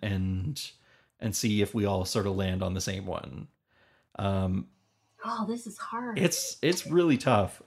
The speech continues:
Speaker 1: I'm,
Speaker 2: Ah.
Speaker 1: I'm gonna say probably my number one is, uh, is Haunted Mansion, but I think my number two would be Millennium Falcon, Smuggler's Run.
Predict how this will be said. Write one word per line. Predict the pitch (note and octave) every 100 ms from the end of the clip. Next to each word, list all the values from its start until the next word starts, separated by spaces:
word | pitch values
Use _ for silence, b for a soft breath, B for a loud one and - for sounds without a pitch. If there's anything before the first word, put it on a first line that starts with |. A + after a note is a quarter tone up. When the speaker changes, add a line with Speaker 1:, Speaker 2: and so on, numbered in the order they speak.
| _
Speaker 1:
I'm, | - E3 G#3 F#3
Speaker 2:
Ah. | - B3+ G#3+ - - - - - -
Speaker 1:
I'm | C3+ D3+ F#3+
gonna | G#3 G3+
say | F3+ D3 B2+
probably | - C#3 E3 E3+ D#3 E3
my | C#3+ C3+
number | B2+ C3 B2
one | A2+ A#2 A#2 A2+ A2 b b b b -
is, | A2+ G#2 G2+ G2 - - _ -
uh, | A2+ G#2+ G2+ A2
is | B2 G2+
Haunted | - A2 G2+
Mansion, | G#2 G2+ G2+ A#2 A#2 B2+ C3+ b b b b -
but | B2+
I | A2 - _
think | - G3+ G#3 -
my | B2+ A#2+ B2
number | A#2 A2+ A2+ A#2 A#2 A2+ - _ _
two | - - - C3 B2+ A#2 G#2+
would | G#2+ A2 -
be | - G#2+
Millennium | G#2+ G#2 A2 A2 G#2+ G2+
Falcon, | A2+ G#2 F#2+ G#2+ G2 F#2+
Smuggler's | G2 - A2 F#2+ G2+ -
Run. | A2+ F2+ D2+